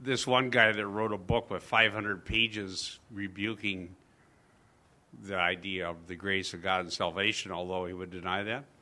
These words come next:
he denies that there's two wills in God. He said there's only one will, a moral will. Well, so then how do you in-, interpret Acts two twenty-three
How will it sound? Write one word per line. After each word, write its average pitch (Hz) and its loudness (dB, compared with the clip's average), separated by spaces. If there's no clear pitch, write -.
he 165 4
denies 185 8
that 165 0
there's 139 2
two 170 2
wills 156 4
in 127 0
God. 156 2
He 110 2
said 131 -2
there's 139 4
only 151 4
one 151 4
will, 117 4
a 120 4
moral 143 0
will. 78 -6
Well, 127 -8
so 139 0
then 135 2
how 156 8
do 156 4
you 143 10
in-, 139 2
interpret 143 4
Acts 127 8
two 143 4
twenty-three 127 4